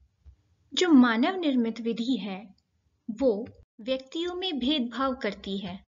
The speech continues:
जबकि जो नेचुरल लॉ है, वो सभी को क्या मानता है, इक्वल मानता है। In short, हेराक्लिटस के अनुसार प्राकृतिक विधि सर्वश्रेष्ठ है और सभी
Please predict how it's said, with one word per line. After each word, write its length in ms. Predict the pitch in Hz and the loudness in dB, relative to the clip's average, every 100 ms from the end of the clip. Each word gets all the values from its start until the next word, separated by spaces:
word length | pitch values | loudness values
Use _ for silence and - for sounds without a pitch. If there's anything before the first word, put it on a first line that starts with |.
| 226 | -16
जबकि 580 | 233 - - 233 - - _ - | -16 -12 -10 -8 -10 -18 _ -4
जो 120 | 339 | 2
नेचुरल 560 | 320 262 254 - 359 294 | 4 4 4 2 4 4
लॉ 200 | 247 240 | 4 2
है, 360 | 196 - - - - | -2 -6 -12 -20 -4
वो 140 | 254 311 | 0 2
सभी 400 | 277 233 269 294 | 4 4 4 2
को 260 | 320 370 | 0 -2
क्या 360 | 370 - 311 339 | -4 0 2 4
मानता 360 | 330 302 294 | 6 6 4
है, 240 | 294 302 403 - _ | 2 0 -6 -8 _
इक्वल 400 | 320 - 320 277 | 2 4 4 4
मानता 320 | 202 185 185 | 4 -2 -6
है। 220 | 185 190 185 - _ _ _ _ 247 | -8 -8 -10 -20 _ _ _ _ -2
In 100 | 220 | -2
short, 500 | - 220 202 294 - | -4 -6 -6 -8 -10
हेराक्लिटस 800 | - - _ 302 - 277 247 247 | -20 -20 _ -18 -10 -6 -4 -6
के 140 | - 247 | -4 -2
अनुसार 680 | 226 220 - 214 185 254 - - _ _ _ _ | 0 0 0 0 0 -6 -10 -20 _ _ _ _
प्राकृतिक 640 | 269 254 294 294 359 - | -4 -2 0 0 0 2
विधि 280 | 240 226 226 | 2 4 2
सर्वश्रेष्ठ 800 | 226 185 180 185 240 277 294 - | 0 -2 2 2 4 4 2 0
है 260 | 285 311 - _ _ - | 0 0 -4 _ _ 0
और 80 | 240 | 0
सभी 1000 | 233 - - 277 254 - 330 349 359 | 0 -4 -2 -2 -2 0 2 2 0